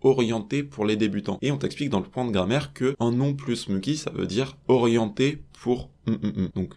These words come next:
shojinsha, c'est les débutants. Donc shojinsha muki, c'est orienté pour les débutants. Donc c'est quelque chose qui est à destination des débutants. Sauf que ça, est-ce que c'est vraiment un point de grammaire ? Parce que muki, si tu comprends le japonais, bah tu sais que c'est un nom qui veut dire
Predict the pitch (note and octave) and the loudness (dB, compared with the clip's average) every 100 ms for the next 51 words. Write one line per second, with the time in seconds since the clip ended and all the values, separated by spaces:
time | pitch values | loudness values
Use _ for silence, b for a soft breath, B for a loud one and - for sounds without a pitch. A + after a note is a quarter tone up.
0 | - - B2+ A2+ A#2+ B2 A#2+ - - F2+ | -16 -4 -2 0 -2 0 -2 -2 0 0
1 | F2 F2 F2 - B2+ - _ b b b | 2 0 0 -4 -4 -6 _ b b b
2 | G2 F2+ - A2+ A2+ G2+ G#2+ F2+ F2 C#3 | -6 -6 -2 -2 0 0 0 -2 -4 -6
3 | - F2+ A#2+ A2+ A2 G#2 C3 A#2 G#2 G2 | -4 0 2 4 2 0 -2 2 2 2
4 | G2 G2+ F2+ - b b - - F#2+ G2+ | 0 -2 -6 -10 b b -10 -4 -4 -2
5 | F#2+ - - F#2 F2 F2 A#2 - A2+ G2+ | -4 -4 -2 0 0 0 -2 -2 -4 -4
6 | B2 G#2+ G2 F#2 F#2 G2+ - D#3 D#3 G2+ | -4 -2 0 0 -2 -6 -2 -4 -2 -2
7 | D#3+ E3+ - - C3+ G2+ G2 A2 A2 G#2+ | 0 -2 -2 -4 -2 0 0 0 -2 -2
8 | G2+ A2 A#2+ - - - F2+ F#2 F#2 C3+ | 0 0 -2 -4 -8 -4 -4 -2 -2 -2
9 | E3 - _ _ _ _ - - - A#2+ | -4 -6 _ _ _ _ -10 -8 -4 -4
10 | - B2 G2+ - G2 E3 - _ _ _ | 0 0 2 2 0 0 -4 _ _ _
11 | - F2+ - - D3+ D3+ A2+ B2 - - | -6 -6 -4 -2 -2 -2 0 0 0 -2
12 | F#2 F#2 C3 D#3 - F#2 F2+ B2+ | 0 0 0 -4 -6 -2 0 0